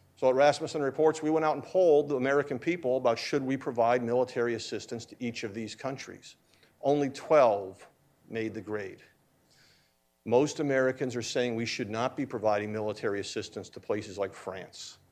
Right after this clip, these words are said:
and other long-term allies. By a two-to-one margin, they are saying it is time to bring troops home from Western Europe and Japan. And these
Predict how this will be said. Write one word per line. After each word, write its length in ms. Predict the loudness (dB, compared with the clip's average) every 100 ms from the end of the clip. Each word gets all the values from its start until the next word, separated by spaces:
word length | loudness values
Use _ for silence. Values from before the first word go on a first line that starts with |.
| _ _ _ _ -14
and 80 | -12 -4
other 340 | -2 0 0 0 -2
long-term 720 | -2 -2 -4 -6 -4 -4 -4
allies. 640 | -8 -8 -12 -16 -18 -12
By 200 | 0 2
a 40 | 2
two-to-one 540 | 0 -2 0 0 0
margin, 400 | 4 4 2 -2
they 100 | -4
are 80 | -4
saying 300 | -4 -4 -2
it 80 | -4
is 140 | -8
time 400 | -10 -4 -2 -2
to 80 | -4
bring 180 | -6 -6
troops 360 | -6 -8 -8 -4
home 320 | 0 0 -2
from 180 | -8 -6
Western 400 | -6 -8 -10 -6
Europe 380 | -4 -4 -6 -12
and 140 | -12
Japan. 640 | -10 -12 -12 -10 -10 -12 -16 _ _ _ -20 -20 -20 -20 _ _ _ _ _ _
And 380 | 0 2 2 -2 -8 -20 _ -10
these 480 | -4 -2 -2 -4